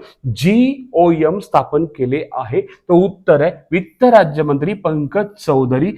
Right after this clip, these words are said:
यांच्या अध्यक्षतेखाली समिती स्थापन झाली आहे. पुढचा प्रश्न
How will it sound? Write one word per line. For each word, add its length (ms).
यांच्या 480
अध्यक्षतेखाली 680
समिती 480
स्थापन 440
झाली 420
आहे. 840
पुढचा 480
प्रश्न 420